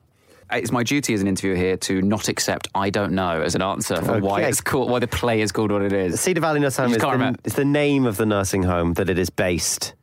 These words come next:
Speaker 1: And you just randomly came up with Cedar Valley?
Speaker 2: Yeah.
Speaker 1: You think?
Speaker 2: For a twelve-year-old kid, I've put it together quite, quite amazingly. I've not only got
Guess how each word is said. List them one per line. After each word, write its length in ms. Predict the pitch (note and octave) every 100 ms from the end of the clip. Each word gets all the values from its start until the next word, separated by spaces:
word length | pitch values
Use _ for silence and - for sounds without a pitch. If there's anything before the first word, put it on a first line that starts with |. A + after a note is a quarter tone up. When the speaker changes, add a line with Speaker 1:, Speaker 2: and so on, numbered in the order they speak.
| _
Speaker 1:
And 120 | A#2+ B2
you 100 | A#2+
just 140 | A#2
randomly 460 | A#2+ C3+ C3 A2 G#2+
came 140 | G#2
up 80 | E2+
with 100 | F2+
Cedar 220 | G2 F#2
Valley? 340 | F#2 F2+ D2+ - -
Speaker 2:
Yeah. 320 | A2+ C3 E3
Speaker 1:
You 60 | F2
think? 380 | G#2+ D#2 - -
Speaker 2:
For 240 | - G#3
a 80 | A#3
twelve-year-old 600 | E3 - G#3+ G3+ F3+ D#3+
kid, 300 | G3 F3+ A2 -
I've 160 | B2+
put 140 | - G#3+
it 80 | F3
together 320 | E3+ D#3 C3+
quite, 420 | - G3 E3+ C3+ - - - - - - - - D#3+
quite 220 | - B3+
amazingly. 760 | F#3+ G#3+ A3 D3 G2 F2 F2+ -
I've 240 | C#3+ C3+
not 320 | F#3 G#3+ F3+
only 200 | F3 D#3
got 400 | B2+ B2 A2 -